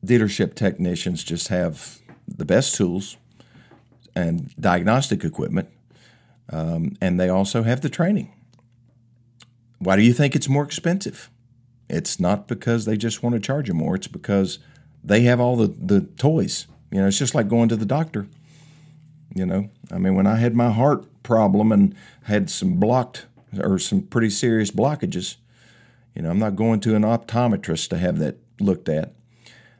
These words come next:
Um, I, I went to a cardiologist, and they went in with the most sophisticated equipment and found my blockages and then fixed them, I hope. So you certainly wouldn't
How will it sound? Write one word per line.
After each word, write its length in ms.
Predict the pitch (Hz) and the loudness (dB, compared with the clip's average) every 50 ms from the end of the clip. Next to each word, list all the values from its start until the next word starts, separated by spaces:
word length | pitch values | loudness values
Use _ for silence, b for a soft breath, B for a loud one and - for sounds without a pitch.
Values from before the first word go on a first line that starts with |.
| b b - - | b b -14 -12
Um, 560 | 80 78 78 78 73 71 - - - - - _ _ _ - | -8 -6 -6 -6 -6 -6 -8 -10 -10 -12 -16 _ _ _ -10
I, 120 | - 82 82 87 - - - - - - - | -8 -6 -4 -4 -6 -6 -10 -14 -14 -12 -8
I 80 | 85 | -6
went 240 | 85 85 95 95 98 | -4 -2 -2 -2 -2
to 100 | - 92 | -2 -4
a 40 | 85 | -4
cardiologist, 920 | - - 113 107 104 101 101 101 110 113 113 113 110 123 123 - - - | -2 0 0 2 2 2 2 2 2 0 0 -2 -2 -4 -6 -6 -4 -2
and 300 | 95 90 87 80 65 - | -2 -2 0 -4 -4 -4
they 120 | 87 92 | -2 0
went 220 | 98 98 101 104 110 | 0 2 2 2 2
in 160 | 110 113 117 | 2 4 4
with 220 | 113 110 104 - | 2 2 0 0
the 140 | - 101 98 | 2 2 4
most 540 | 95 95 95 95 101 127 170 180 - - - | 6 6 8 8 8 6 4 2 -2 -6 -6
sophisticated 800 | - 92 - - 95 92 - - - - 87 82 76 73 76 | -4 -4 -2 -2 -4 -4 -6 -10 -8 -6 -4 -4 -4 -4 -6
equipment 480 | 73 69 - 71 - - 85 - - - b b b b b b b b b b b b b b b | -8 -8 -8 -8 -8 -6 -8 -10 -10 -16 b b b b b b b b b b b b b b b
and 160 | - 87 82 | -6 -6 -2
found 240 | - 107 104 104 104 | 0 2 2 4 4
my 140 | 101 98 98 | 4 4 4
blockages 840 | 90 101 110 127 160 160 - - - - - - - - - - - _ _ _ _ _ b b b b b b b b _ _ - | 2 2 0 0 -2 -2 -4 -8 -8 -8 -10 -10 -10 -12 -12 -12 -16 _ _ _ _ _ b b b b b b b b _ _ -8
and 160 | 87 85 85 | -4 -2 -2
then 360 | 85 82 78 76 - - - _ _ _ _ _ _ _ _ _ | 0 0 0 -2 -4 -6 -10 _ _ _ _ _ _ _ _ _
fixed 280 | - - 185 185 - - | -2 -2 -2 -2 -4 -10
them, 180 | - - - - _ _ _ _ _ _ _ _ _ - | -10 -12 -12 -18 _ _ _ _ _ _ _ _ _ -2
I 140 | 85 80 | 0 0
hope. 360 | 76 78 78 76 71 65 - - - _ _ _ _ _ _ _ _ _ _ | 2 2 2 0 0 -2 -6 -12 -20 _ _ _ _ _ _ _ _ _ _
So 120 | - - 117 | -4 -2 0
you 140 | 107 101 | 2 2
certainly 340 | 98 101 - 165 - 147 135 | 2 4 4 4 4 4 0
wouldn't 380 | 113 110 120 113 107 98 101 | 2 2 2 2 2 2 0